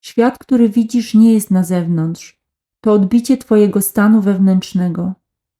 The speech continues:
Dlatego wszelkie próby zmieniania ludzi, sytuacji czy wydarzeń są bezskuteczne, dopóki nie uporządkujesz własnej przestrzeni energetycznej.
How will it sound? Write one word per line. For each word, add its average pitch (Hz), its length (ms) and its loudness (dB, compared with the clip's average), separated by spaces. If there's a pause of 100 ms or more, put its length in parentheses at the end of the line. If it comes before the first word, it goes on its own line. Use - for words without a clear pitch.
(160)
Dlatego 208 340 0
wszelkie 240 460 0
próby 214 360 2
zmieniania 202 500 4
ludzi, 190 380 -2
sytuacji 190 680 -2
czy 202 140 -4
wydarzeń 190 500 0
są 190 260 0
bezskuteczne, 196 960 -4 (540)
dopóki 233 440 0
nie 233 140 4
uporządkujesz 208 800 -2
własnej 190 400 -4
przestrzeni 185 640 -4
energetycznej. 170 920 -6